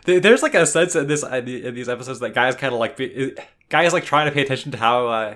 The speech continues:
Kakashi is training Sasuke to, like, see if he can call him out about something. But, like, you know, he, he, he doesn't really get grounds here. Kakashi's like,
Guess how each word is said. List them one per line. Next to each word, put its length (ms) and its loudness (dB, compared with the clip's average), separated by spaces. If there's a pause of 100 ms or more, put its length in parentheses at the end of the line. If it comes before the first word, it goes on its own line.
(120)
Kakashi 360 -2
is 100 -4
training 240 -4
Sasuke 480 -4
to, 60 -8
like, 160 -6
see 100 -8
if 60 -10
he 80 -16
can 80 -16
call 160 0
him 80 -4
out 140 0
about 200 -4
something. 360 -6 (320)
But, 120 -4
like, 220 0 (600)
you 60 -2
know, 100 2
he, 160 2
he, 200 -4
he 60 -2
doesn't 160 -2
really 120 -4
get 100 -6
grounds 220 0
here. 100 -6
Kakashi's 380 -2
like, 120 -6